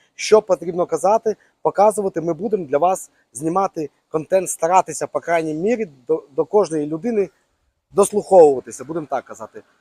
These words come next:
Тому що, дякую всім за увагу. Не забуваємо, що для підбору телефони мої закріплені. Якщо вам потрібно оглянути якийсь автомобіль, можливо, вам потрібна доставка по Україні,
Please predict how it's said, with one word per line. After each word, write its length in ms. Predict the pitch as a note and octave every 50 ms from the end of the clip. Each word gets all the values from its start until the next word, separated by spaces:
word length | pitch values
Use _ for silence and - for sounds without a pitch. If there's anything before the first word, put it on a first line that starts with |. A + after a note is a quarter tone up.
| _ _ _ _ _
Тому 220 | - B3+ C4 B3+ A3+
що, 300 | - - G#3+ E3+ A#2 - _ _ _ _ _ _ _ _ _ C3+
дякую 380 | G3 A#3 A3+ - A3 A3+ A3
всім 240 | G3 - - A#3 G#3+
за 120 | F3 G3
увагу. 420 | G#3 G#3 G#3+ B3 A#3+ G#3+ G3 F#3+ E3+
Не 120 | F3 F#3
забуваємо, 600 | E3 F#3 G3+ F#3 G3 A3+ A3+ G#3+ G#3+ G3+ G3 F3
що 380 | - - - F#3 F#3 E3+ D#3+ - - - - - _ _ _ _ _ _
для 120 | D3 G3+ G3+
підбору 440 | - A3 F#3 F3 A3 A3+ G#3 G3
телефони 520 | F#3+ - G3 G3 G#3 - G#3 G#3 F#3+ F#3+ F#3
мої 260 | F#3 F#3+ G3 F#3+ F#3
закріплені. 600 | D#3+ E3+ F#3 - G#3 A#3+ C4 - A3+ A3+ A3+ A3
Якщо 220 | G3 F#3+ F3 - A3
вам 100 | G#3 F3+
потрібно 380 | - G3 F3+ F#3 G#3 F3+ G3
оглянути 420 | F#3 F3+ F#3 G3 F#3+ F#3+ F3 - F#3
якийсь 240 | F3+ - F3 - F#3
автомобіль, 400 | E3+ - - F3+ F3 D#3+ F3+ D#3 - _ _ _ _ _
можливо, 340 | D#3 E3 D#3 D#3+ A3 G#3+ F#3+
вам 160 | F#3 F#3+ F3
потрібна 400 | - F3+ F3 F3 F#3 F#3 F#3+ F3+
доставка 500 | D#3 F3 E3+ - - F#3 F3 D3 - E3
по 120 | - -
Україні, 520 | F#3+ - - F#3+ A3 A#3+ C4 B3+ A#3+ A3